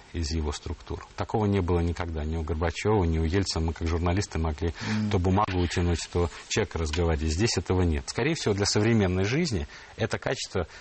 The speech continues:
Speaker 1: не является достаточно. Оно может быть достаточно с точки зрения комфорта Путина, что он знает, что его никто не сдаст. Но с точки зрения эффективности такая закрытость, она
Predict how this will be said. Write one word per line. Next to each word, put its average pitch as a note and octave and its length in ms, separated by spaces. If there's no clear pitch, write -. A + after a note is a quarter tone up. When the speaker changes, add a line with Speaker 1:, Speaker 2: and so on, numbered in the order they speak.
Speaker 1:
не A2 160
является G#2+ 400
достаточно. - 380
Оно A#2 120
может A#2 260
быть G2+ 140
достаточно G2+ 500
с - 60
точки - 260
зрения G2+ 280
комфорта C#3+ 500
Путина, F2 480
что - 160
он E2+ 80
знает, F2+ 200
что - 200
его - 100
никто E2+ 220
не E2 80
сдаст. - 280
Но G2 60
с - 40
точки - 200
зрения A2+ 340
эффективности C3 640
такая F#2 300
закрытость, - 540
она A#2 380